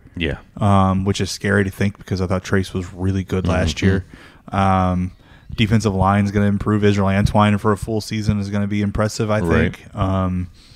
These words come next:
Speaker 2: you know, the linebackers are deep again. You got Malcolm, who's settled into that role. Um, Amon Ogbongbemiga, obviously, I think is N F L caliber
Speaker 1: Yeah.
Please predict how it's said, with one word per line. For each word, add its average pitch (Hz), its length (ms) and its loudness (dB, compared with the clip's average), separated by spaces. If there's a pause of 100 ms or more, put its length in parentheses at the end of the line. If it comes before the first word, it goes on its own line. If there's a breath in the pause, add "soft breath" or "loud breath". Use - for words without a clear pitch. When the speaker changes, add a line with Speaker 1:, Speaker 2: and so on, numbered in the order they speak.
(560 loud breath)
Speaker 2:
you 120 120 2
know, 101 140 2
the 98 100 -2
linebackers 107 960 -2 (480)
are 107 160 0
deep 110 400 -2
again. 110 720 2
You 110 160 -4
got 98 160 -4
Malcolm, 107 460 0
who's 110 140 -2
settled 107 280 0
into 110 200 2
that 107 160 2
role. 107 460 4 (380 loud breath)
Um, 95 680 2 (480)
Amon 107 200 0
Ogbongbemiga, 104 840 0
obviously, 98 360 -2
I 95 80 -2
think 98 260 -6
is 90 340 -4 (380)
N 113 120 -2
F 107 200 -2
L 101 180 0
caliber 117 640 2 (140)
Speaker 1:
Yeah. 76 220 -8